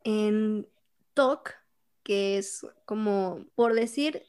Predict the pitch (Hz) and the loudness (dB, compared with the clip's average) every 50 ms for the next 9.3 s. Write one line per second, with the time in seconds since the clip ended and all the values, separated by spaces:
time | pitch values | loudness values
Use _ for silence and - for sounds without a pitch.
0 | _ _ - 220 202 196 220 208 208 214 240 285 539 587 523 - - - 220 202 | _ _ -10 -6 -2 0 2 2 2 4 2 2 0 -2 -4 -8 -6 -6 -2 0
1 | 214 208 208 202 202 196 196 196 190 190 180 90 101 151 202 190 196 196 190 190 | 2 4 4 4 4 4 2 2 0 -2 -4 -6 -8 -8 -4 -2 -2 -2 -2 -2
2 | 190 175 170 180 185 180 190 190 226 453 - - - - - _ _ _ _ _ | -2 -2 -2 -2 0 0 0 0 -2 -2 -4 -6 -12 -18 -20 _ _ _ _ _
3 | _ _ _ _ - 208 208 202 190 208 - 226 208 226 226 220 196 180 180 185 | _ _ _ _ -6 -4 -2 -2 -2 -4 -6 -6 -6 -4 -4 -2 -4 -4 -4 -6
4 | 185 269 - - - - - _ _ _ _ _ _ _ _ - 226 226 226 226 | -8 -8 -10 -14 -18 -20 -20 _ _ _ _ _ _ _ _ -2 0 2 2 4
5 | 226 226 240 240 233 226 220 220 - 220 277 - - - _ _ _ _ _ _ | 4 4 4 4 4 2 -2 -2 -2 -4 -4 -6 -10 -16 _ _ _ _ _ _
6 | _ _ _ _ - 226 226 226 - - 262 269 269 - 240 233 226 226 - 262 | _ _ _ _ -6 -6 -6 -4 -2 -2 0 0 0 0 -2 -2 -2 -2 0 0
7 | 247 254 254 254 - - 208 202 196 196 190 190 190 - 233 240 254 269 269 269 | 0 0 0 -2 -4 -4 -2 -2 0 -2 -4 -4 -6 -4 -2 -2 0 0 -2 -2
8 | 285 277 277 285 269 262 254 247 254 247 220 208 190 185 190 214 226 233 247 269 | -2 -2 -2 -2 -2 -2 -2 -2 -2 -2 -2 -2 -2 -2 -2 -2 0 0 -2 -2
9 | 311 294 - - - _ | -4 -6 -8 -14 -16 _